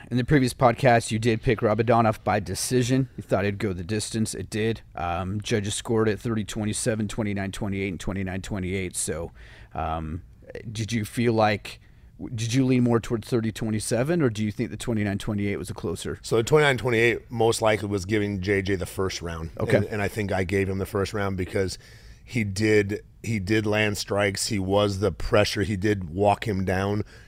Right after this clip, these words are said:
Speaker 2: you know, and keep his back to the fence early on. And, and he was able to, to control that round. So I think because he didn't get taken down and dominated for very long on the ground in that round, he was able to win just out of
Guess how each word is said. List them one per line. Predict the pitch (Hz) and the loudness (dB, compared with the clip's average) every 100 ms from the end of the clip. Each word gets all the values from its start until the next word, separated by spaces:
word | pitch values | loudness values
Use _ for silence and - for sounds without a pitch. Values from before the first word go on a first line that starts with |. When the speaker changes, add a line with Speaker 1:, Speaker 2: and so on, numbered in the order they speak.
| - | -6
Speaker 2:
you | |
know, | 104 101 | -2 0
and | 92 | -2
keep | - 107 | -2 -2
his | 107 90 | 0 -2
back | 87 98 98 | 2 2 2
to | 101 | -2
the | 95 | -4
fence | - 101 95 | -2 -4 -4
early | 92 101 92 | -6 -4 -2
on. | 98 101 104 - - - - | -2 -2 -4 -8 -20 -20 -16
And, | 95 92 | -8 -6
and | 92 95 90 | -4 -4 -6
he | 104 | -4
was | 98 98 | -2 0
able | 98 95 | 0 0
to, | - 104 92 | -2 0 0
to | 87 - | -2 -6
control | - 95 - 104 101 | -6 -6 0 2 4
that | 101 87 | 4 2
round. | 95 104 113 113 - - - - | -2 -2 -2 -4 -10 -20 -20 -12
So | - 107 | -2 2
I | 104 | 2
think | 92 127 120 110 98 101 98 | 2 0 0 0 -8 -12 -6
because | 104 - 127 113 104 | -6 -2 2 2 2
he | |
didn't | 107 104 101 | 0 0 0
get | 101 - | -4 0
taken | 107 101 | 0 0
down | 101 98 | 0 0
and | 90 87 | -2 -2
dominated | 98 98 101 98 90 | -2 0 0 -2 -4
for | 87 | -6
very | 101 95 | -2 0
long | 87 95 95 | 0 0 -2
on | 92 | -2
the | 87 | -6
ground | 85 98 113 135 | -6 -2 -2 -2
in | - | -4
that | 135 143 | -2 -2
round, | 135 143 143 - - | 0 0 0 -4 -14
he | - 107 | -4 -2
was | 98 | 0
able | 98 90 | 0 0
to | 87 | -2
win | 92 92 | -2 -2
just | 90 - | -4 -4
out | 85 | -6
of | 82 | -6